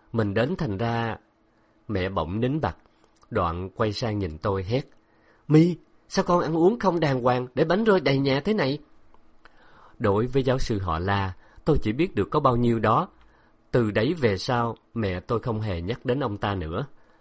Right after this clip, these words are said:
Còn riêng tôi ư? Chỉ vài phút sau là quên ngay câu chuyện ở chính từng mây đó. Cho mãi đến ba tháng trước đây,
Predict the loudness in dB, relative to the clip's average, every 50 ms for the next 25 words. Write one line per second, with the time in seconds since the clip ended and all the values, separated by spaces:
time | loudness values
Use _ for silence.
0 | _ -20 -20 -6 -2 0 0 2 2 0 0 0 0 0 0 0 0 0 0 -2
1 | -2 -4 -6 -12 -20 _ _ _ _ _ _ -6 -4 -2 0 0 -2 -2 -2 -2
2 | -2 -2 -2 -2 -2 -2 -2 -4 -6 -8 -12 _ _ -4 -4 -2 2 4 4 4
3 | 4 2 -2 -2 -2 -2 -4 -2 -2 -2 -4 -4 -4 -8 -8 _ -8 -8 -4 -2
4 | -2 -4 -2 -2 -2 -2 -2 -2 -4 -4 -4 -4 -4 -4 -4 -4 -8 -12 -20 _
5 | -20 -20 _ _ -20 -20 -20 -20 -2 2 2 2 4 2 0 0 -2 -2 -2 -2
6 | -2 -2 -2 -2 -4 -6 -6 -4 -4 -6 -6 -4 -2 -2 -2 -2 -4